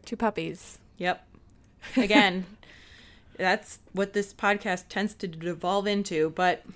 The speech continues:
Speaker 2: other than that, I mean, we have a lot of royal news to discuss as well.
Speaker 1: We do.
Speaker 2: It's a part, time for part two of the podcast, The Love Letter to Royals, the thing that you are actually
Speaker 1: <laughs>
Speaker 2: here to hear about.
Speaker 1: Well, I always wonder, like, if people, for example, like, people always talk about, like, on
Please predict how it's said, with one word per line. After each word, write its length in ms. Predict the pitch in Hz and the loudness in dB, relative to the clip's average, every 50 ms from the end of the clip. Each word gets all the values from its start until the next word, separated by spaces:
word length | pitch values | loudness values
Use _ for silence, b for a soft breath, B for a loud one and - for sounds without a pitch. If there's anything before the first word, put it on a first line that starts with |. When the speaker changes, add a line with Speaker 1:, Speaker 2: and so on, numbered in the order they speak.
| - - - | -12 -4 0
Speaker 2:
other 220 | 220 262 285 339 | 0 2 2 2
than 220 | 240 202 185 170 165 | 0 0 0 0 2
that, 320 | 165 160 185 226 254 - - | 4 6 6 6 4 4 2
I 80 | 214 | 0
mean, 200 | 208 208 214 214 | 0 2 2 2
we 100 | 208 233 | 2 2
have 120 | 247 240 226 | 2 4 4
a 40 | 233 | 4
lot 260 | 220 220 226 240 262 | 4 4 4 4 4
of 120 | 262 214 | 4 2
royal 240 | 233 240 247 240 240 | 2 4 4 4 4
news 340 | 233 233 285 330 311 269 - | 2 2 0 0 -2 -6 -8
to 100 | - 220 | -8 -6
discuss 440 | 185 180 - - 185 156 156 - - | -6 -6 -4 -2 -2 -2 -2 -2 -4
as 160 | - 160 180 | -8 -8 -4
well. 400 | 196 226 277 233 160 117 127 170 - | -2 -2 0 0 0 -2 -4 -6 -10
Speaker 1:
We 80 | 226 | -6
do. 460 | - 226 247 349 403 269 202 165 151 196 - b b b b - - | -2 2 2 4 4 4 2 0 -2 -6 -10 b b b b -20 -20
Speaker 2:
It's 120 | - - - | -8 -4 -4
a 40 | - | -2
part, 240 | - - 269 254 254 | 2 4 4 4 6
time 200 | - 277 269 262 | 6 6 6 6
for 80 | 262 | 4
part 300 | 233 - - 254 - - - | 0 4 4 4 4 4 2
two 140 | 277 277 277 | -4 -2 -2
of 60 | 220 | -2
the 60 | 220 | -4
podcast, 460 | 196 - 202 190 190 196 180 - - | -2 -2 -4 -2 -2 -4 -6 -4 -6
The 100 | - 175 | -6 -6
Love 240 | 160 175 196 208 - - - 202 | -2 -2 -2 -4 -4 -8 -6 -4
Letter 220 | 202 202 196 190 | -2 0 0 -2
to 160 | 185 - 180 | -2 -4 -6
Royals, 480 | 160 190 196 190 175 127 151 - - - - | -4 -2 -2 0 0 -2 -2 -4 -8 -6 -4
the 80 | 208 | -4
thing 180 | 196 - 254 - 285 | 0 2 4 4 6
that 180 | 277 - 294 | 8 8 8
you 100 | - - - | 8 8 8
are 80 | 240 240 | 10 10
actually 380 | 233 233 240 - 240 226 226 | 10 10 10 8 6 4 4
Speaker 1:
<laughs> 40 | 214 | 2
Speaker 2:
here 160 | 226 214 208 | 2 2 0
to 140 | 202 - 220 | 0 -2 -6
hear 260 | 190 - - 180 165 165 | -10 -8 -4 -2 -2 -2
about. 400 | 160 139 139 135 - - - - - - | -2 -2 -4 -6 -6 -8 -10 -10 2 6
Speaker 1:
Well, 120 | 233 214 | 8 10
I 180 | 202 - - - | 12 12 12 12
always 200 | 247 285 294 285 | 12 10 6 4
wonder, 260 | 254 247 247 247 240 | 2 2 4 4 6
like, 300 | 220 185 170 175 - - | 6 6 4 4 0 -2
if 220 | - 185 - - - | -4 -4 -4 -4 -4
people, 580 | - 196 185 - 185 185 185 180 180 180 196 - - b b b b b b b b b - - - | -4 -4 -4 -2 0 0 2 2 0 0 -2 -4 -8 b b b b b b b b b -18 -20 -16
for 160 | - - 220 202 | -4 0 0 2
example, 360 | 190 180 170 170 190 180 180 | 4 2 2 2 2 2 2
like, 200 | 180 170 175 - | 2 0 0 0
people 180 | 220 202 - | -2 -2 0
always 200 | 185 190 185 185 | 0 0 0 2
talk 180 | - 190 170 - | 2 0 0 2
about, 180 | - 170 165 123 | 2 0 2 2
like, 180 | 151 160 - | 2 0 0
on 360 | - 165 170 165 165 160 151 | 0 0 -2 -2 -6 -10 -10